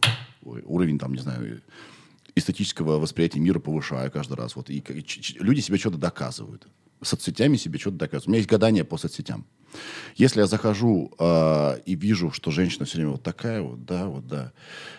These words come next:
И если это не продажа услуг, типа эскорта, да, то, скорее всего, э, щас, наверное, опять я это самое,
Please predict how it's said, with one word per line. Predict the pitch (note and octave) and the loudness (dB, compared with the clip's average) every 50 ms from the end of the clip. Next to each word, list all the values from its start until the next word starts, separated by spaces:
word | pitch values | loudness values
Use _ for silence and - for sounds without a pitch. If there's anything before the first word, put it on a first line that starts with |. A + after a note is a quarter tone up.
| - _ _ | -20 _ _
И | - F#2 | 4 6
если | G#2+ C3+ C3+ - A2+ G#2+ | 8 8 8 8 6 6
это | G2+ - G2 | 8 6 6
не | F#2 G2+ G#2+ A2 A2+ G#2+ G#2 G2+ F#2 F2+ E2+ D#2+ - - D2 - | 6 8 8 8 8 8 8 8 8 6 6 4 2 0 -4 0
продажа | - G2 F#2 F2 G2 F#2 F2 D#2+ D#2 D#2 D2+ C#2 - | 4 4 4 6 6 6 6 4 2 0 -2 -2 -4
услуг, | - F2+ - - D3+ F#3 - - - _ - - | -8 -10 0 2 2 2 2 -2 -14 _ -4 -2
типа | - - - C#2+ | -2 0 0 -4
эскорта, | - - - D2+ C2 - - - | -4 -2 -2 -2 -2 -2 -6 -2
да, | C#2 E2+ A2 C3 B2+ - _ _ _ _ | 0 0 0 0 -4 -8 _ _ _ _
то, | - G2 | 2 2
скорее | G2 - - A2+ G#2+ G#2 F2 | 2 6 4 6 6 6 4
всего, | - - F2 F2 G#2 B2 D#3 F3 F3+ E3 - _ _ _ _ _ _ _ _ _ - | 4 0 0 2 4 6 4 4 2 -2 -10 _ _ _ _ _ _ _ _ _ 0
э, | - E2 D#2+ D#2 D2+ D2 C2 B1 | 2 2 4 4 2 0 -2 -4
щас, | - D2 - - | -8 -8 -8 -6
наверное, | C2+ B1+ B1+ | -8 -8 -8
опять | - A#1+ - - | -10 -10 -8 -6
я | A#1 A#1 G#1+ - - | -6 -6 -6 -6 -8
это | - - - - | -10 -12 -14 -10
самое, | - - - - - | -8 -8 -8 -8 -12